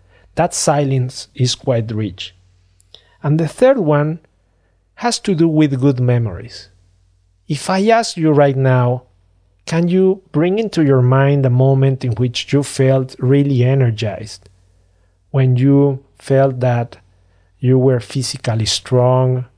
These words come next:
but in a way strong but relaxed, when there was no tension, when you were not pushing again, when you were just being yourself in a healthy way, and emotionally you felt joy, you felt love,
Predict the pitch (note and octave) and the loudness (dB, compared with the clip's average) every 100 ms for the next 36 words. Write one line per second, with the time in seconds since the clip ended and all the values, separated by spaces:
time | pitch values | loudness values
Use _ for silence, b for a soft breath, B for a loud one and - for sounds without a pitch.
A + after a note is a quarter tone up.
0 | _ _ _ _ _ _ _ - C3 B2+ | _ _ _ _ _ _ _ -4 -2 0
1 | B2+ B2+ C#3 D3 C#3 - D3+ D#3+ E3+ E3+ | 0 2 2 2 -2 -4 -2 -2 -2 -6
2 | - C3 A2 G#2 E2 - - - _ _ | -2 -2 0 -2 -6 -12 -18 -20 _ _
3 | _ B2 A#2+ A#2 B2 _ - C#3 C3+ C#3 | _ -2 -2 -2 -6 _ -6 -2 0 -2
4 | - A#2 A2+ - B2+ C3 B2 - A#2 A2+ | -2 -2 -4 -2 0 0 0 -4 -4 -4
5 | B2 _ b b b - B2+ C3 C#3 C3+ | -8 _ b b b -4 -2 0 2 0
6 | B2+ A#2 _ _ _ - - B2+ A#2+ C3 | 0 -6 _ _ _ -8 -2 -2 0 -2
7 | C3 A2 A2 G2+ A#2 D#3 _ C3 C3+ D3+ | -2 -4 -6 -8 -10 -12 _ -6 -4 -4
8 | E3 D3 C#3 C3+ - - G#2+ A2+ C3 C#3 | -2 0 0 0 -6 -12 -4 0 0 0
9 | C3 A#2 G#2 - A2+ G#2 D3+ G#3+ - - | 0 -2 -2 -4 -2 -2 -2 -6 -12 -20
10 | b b b b - B2 A2+ C3 B2+ A#2+ | b b b b -4 -2 0 0 0 0
11 | B2 A#2+ A#2+ A#2 A#2+ B2 B B B B | -2 0 2 0 -2 -6 B B B B
12 | B C#3+ C#3 C#3+ F#3 F#3+ F3 E3 D#3+ D#3+ | B 0 2 2 2 0 0 0 2 0
13 | D#3 C#3 - C3+ B2 A2 A2 B2+ C#3 C#3+ | 0 -2 0 0 0 -2 0 4 6 4
14 | C#3 C3+ B2 A#2+ A#2+ A2 G2+ A#2+ C3+ C3+ | 2 -2 -4 -6 -8 -8 -4 0 2 2
15 | C3+ - | 0 -4